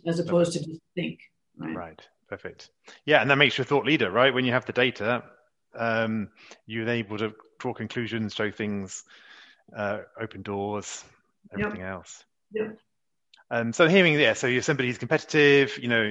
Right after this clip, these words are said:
Speaker 2: you love to win-win, you, you're very data-driven.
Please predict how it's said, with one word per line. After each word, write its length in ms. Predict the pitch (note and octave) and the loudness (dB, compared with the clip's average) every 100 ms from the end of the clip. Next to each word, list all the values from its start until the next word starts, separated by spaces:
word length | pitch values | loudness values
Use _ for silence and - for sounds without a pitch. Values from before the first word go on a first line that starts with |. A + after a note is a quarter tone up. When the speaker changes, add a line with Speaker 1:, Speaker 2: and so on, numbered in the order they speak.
| F#2+ | -4
Speaker 2:
you 120 | A2 | -6
love 200 | A#2 - | -6 -8
to 120 | - | -6
win-win, 720 | A#2 G#2 B2 B2 A#2+ A#2+ B2 - - _ | -4 -2 0 2 2 0 -4 -8 -20 _
you, 360 | G2+ G#2 G#2+ G#2 A#2 | -12 -6 -6 -8 -6
you're 160 | A2+ | -2
very 160 | A2+ A2 | 0 0
data-driven. 880 | G#2+ G#2 - - A#2 A2 B2 C3 | -2 -4 -8 -6 -6 -2 -2 -2